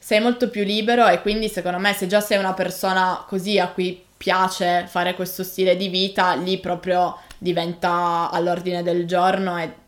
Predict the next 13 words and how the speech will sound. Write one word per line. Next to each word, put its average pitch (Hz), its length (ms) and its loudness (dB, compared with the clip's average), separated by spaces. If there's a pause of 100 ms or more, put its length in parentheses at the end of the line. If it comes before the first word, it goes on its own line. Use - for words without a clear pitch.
(120)
come 180 180 -6
dicevi 170 360 -4
tu 190 160 2
diventa 175 400 -2
anche 180 640 0 (420)
un 190 140 -4
abuso, 180 500 0
sinceramente 180 920 -6 (120)
son 185 200 -6
d'accordo 175 800 -2 (480)
su - 200 -14
questo, 170 540 -4
cioè 165 500 -4